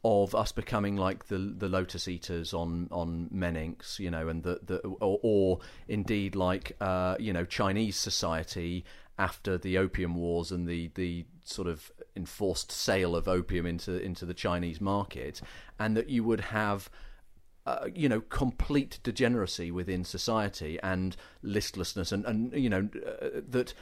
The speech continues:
that drugs, particularly opiates, are, are viewed as having this,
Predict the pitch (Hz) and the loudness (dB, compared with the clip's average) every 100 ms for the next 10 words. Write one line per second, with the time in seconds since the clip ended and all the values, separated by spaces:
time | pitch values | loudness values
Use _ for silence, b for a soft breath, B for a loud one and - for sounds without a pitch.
0 | b b b - - 123 123 - - 147 | b b b -20 -2 -2 -2 -4 6 8
1 | 123 - 139 160 - 131 120 113 - 127 | 8 2 2 2 2 2 4 2 4 6
2 | 139 98 85 110 - - 110 104 95 - | 6 2 0 0 -2 0 4 4 2 -2
3 | - 107 95 117 113 107 104 - 107 101 | 0 0 2 2 2 2 -2 -2 -2 0
4 | 98 98 95 98 92 - | 0 0 2 0 2 -2